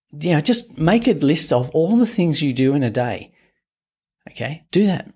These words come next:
Write down. I've, you know, we've done this. We've, you know, we've got an inquiry from our website, and then what was the action? Okay, a client accepted our proposal. Then what did we do with it?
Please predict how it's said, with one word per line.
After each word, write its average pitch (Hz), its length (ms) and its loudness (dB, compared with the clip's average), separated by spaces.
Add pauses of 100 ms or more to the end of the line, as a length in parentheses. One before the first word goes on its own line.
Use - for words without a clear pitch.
Write 160 260 0
down. 131 320 0 (120)
I've, 160 360 -4 (160)
you 147 140 0
know, 147 60 0
we've 151 200 0
done 151 140 2
this. 143 200 0 (200)
We've, 127 220 -6 (460)
you 123 140 -2
know, 127 120 0
we've 120 260 -8
got 143 160 2
an 139 140 2
inquiry 135 420 0
from 127 220 -6
our 120 100 0
website, 120 480 -2
and 107 100 -8
then 127 280 -2
what 160 160 -2
was 151 140 -6
the 135 120 -2
action? 127 500 -6 (280)
Okay, 139 280 -4 (280)
a 135 100 -4
client 143 340 0
accepted 143 460 -2
our 135 80 2
proposal. 139 640 0
Then 143 200 2
what 156 280 -4
did 131 180 -6
we 120 100 -4
do 139 280 0
with 123 160 -2
it? - 200 -20